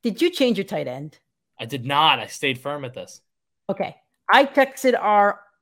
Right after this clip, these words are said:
Speaker 1: anonymous source last night, and I changed my tight end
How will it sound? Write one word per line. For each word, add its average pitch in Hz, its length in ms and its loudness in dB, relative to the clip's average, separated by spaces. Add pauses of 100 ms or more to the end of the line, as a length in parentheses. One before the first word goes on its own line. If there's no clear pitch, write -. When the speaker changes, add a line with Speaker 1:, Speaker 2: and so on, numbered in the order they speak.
(160)
Speaker 1:
anonymous 233 580 0
source 233 400 0
last 180 380 0
night, 175 440 -4 (100)
and 180 120 -6
I 160 120 -4
changed 165 340 -12
my 151 160 -10
tight 135 280 -14
end 123 320 -16